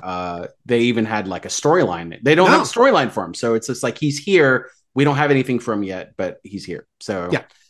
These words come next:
Speaker 1: all right. Um, let's get into our good things to enjoy. If you wanna write in, you can actually do it the old, the old-fashioned way and do we enjoy wrestling at gmail dot com. Uh, no, sorry, We Enjoy Podcast. Jesus, see all the
Speaker 2: Jesus
Speaker 1: C M Punk,
Speaker 2: Christ, man.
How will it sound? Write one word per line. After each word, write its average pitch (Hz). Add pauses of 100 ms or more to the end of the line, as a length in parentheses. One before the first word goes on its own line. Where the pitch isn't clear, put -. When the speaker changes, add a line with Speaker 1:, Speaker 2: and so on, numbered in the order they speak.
(880)
Speaker 1:
all 104
right. 80
Um, 113 (960)
let's -
get 143
into 135
our 117
good 120
things 120
to 117
enjoy. 135
If 131
you 214
wanna 170
write 139
in, 131
you 117
can 113
actually 101
do 92
it 82
the 90
old, 87
the 117
old-fashioned 104
way 92
and 92
do 90
we 98
enjoy 95
wrestling 98
at 92
gmail 98 (160)
dot -
com. 208 (540)
Uh, 90
no, 113
sorry, 76
We 127
Enjoy 131
Podcast. -
Jesus, 110 (100)
see 120
all 123
the 180
Speaker 2:
Jesus 131
Speaker 1:
C 131
M 117
Punk, 143
Speaker 2:
Christ, -
man. 123